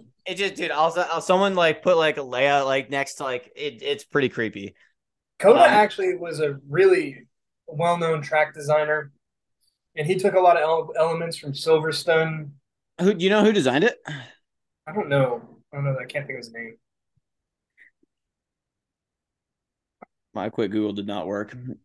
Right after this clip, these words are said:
Speaker 1: <laughs> Um, what were we talking about before that? Um, I don't even fucking remember, Nick. Let's just move it on. Uh, what do we got next?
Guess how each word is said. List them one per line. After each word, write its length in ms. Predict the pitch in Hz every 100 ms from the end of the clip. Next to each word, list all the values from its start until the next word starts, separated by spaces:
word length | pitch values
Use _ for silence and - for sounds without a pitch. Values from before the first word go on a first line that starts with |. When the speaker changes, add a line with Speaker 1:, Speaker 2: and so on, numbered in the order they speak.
| _ _ _ - - - -
Speaker 1:
<laughs> 100 | 208 - 339 - - - 131 - _ _ - _ -
Um, 440 | 143 139 123 110 110 _ - _ _ _ _ _ _ _ _ _ _
what 100 | 190
were 80 | 160
we 60 |
talking 280 | 139 127 117
about 180 | 117 110
before 240 | - 123 110
that? 220 | 110 107 143
Um, 640 | 139 139 139 135 131 131 123 _ _ _ _ _ _ _ _ _ _ _ _ _ _ _ -
I 40 |
don't 80 | 170
even 120 | 117
fucking 200 | 135 139
remember, 260 | 160 117 104
Nick. 200 | 104 117 - - - _ _ _ _ _ _ _ _ _ _ _ _ _ _
Let's 160 | 175 170
just 120 | 135
move 240 | 135 160 156
it 60 |
on. 300 | 156 131 113
Uh, 300 | - 156 160 147 - -
what 160 | 180
do 40 | 233
we 60 |
got 160 | 220 214
next? 460 | 208 180 - -